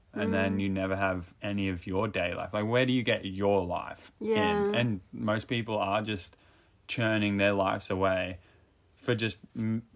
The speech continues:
Speaker 1: purchasing more materialistic items, and people are just getting fatter and fatter and fatter. And
Speaker 2: And, and they use the materialistic items, and the, the fat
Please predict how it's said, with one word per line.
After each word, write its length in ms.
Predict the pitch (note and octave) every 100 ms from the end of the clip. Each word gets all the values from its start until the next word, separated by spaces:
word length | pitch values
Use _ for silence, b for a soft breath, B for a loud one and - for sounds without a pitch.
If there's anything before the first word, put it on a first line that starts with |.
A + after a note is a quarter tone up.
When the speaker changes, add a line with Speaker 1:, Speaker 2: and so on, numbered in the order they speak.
| - _ _
Speaker 1:
purchasing 600 | - A#2 A#2+ A#2+ A#2+ G#2+
more 180 | G#2 G#2+
materialistic 800 | A2 - A2 G#2 G#2 G2+ - G#2
items, 440 | F#2+ A2 G#2+ F2+ F#2
and 140 | F#2
people 280 | G2+ G2+ G#2+
are 60 | G2
just 160 | G2
getting 240 | G2 G2 F2+
fatter 480 | - E2+ F2 G2+
and 160 | G#2+ G2
fatter 400 | - F2+ F2+ G2+
and 180 | F#2+ F#2
fatter. 500 | - F2+ F2 G#2 G#2
And 280 | F#2+ F2+ F2+
Speaker 2:
And, 160 | B3 -
and 120 | B3
they 60 |
use 400 | B3 G#3 A#3+ C#4
the 120 | - D4
materialistic 800 | C4+ C4 C4+ B3+ A#3 A3+ A3+ G3
items, 480 | G3+ G3+ G3 F#3+ -
and 360 | G3 G#3+ G3+ -
the, 220 | G3 - F3+
the 120 | F3+
fat 340 | - G3+ -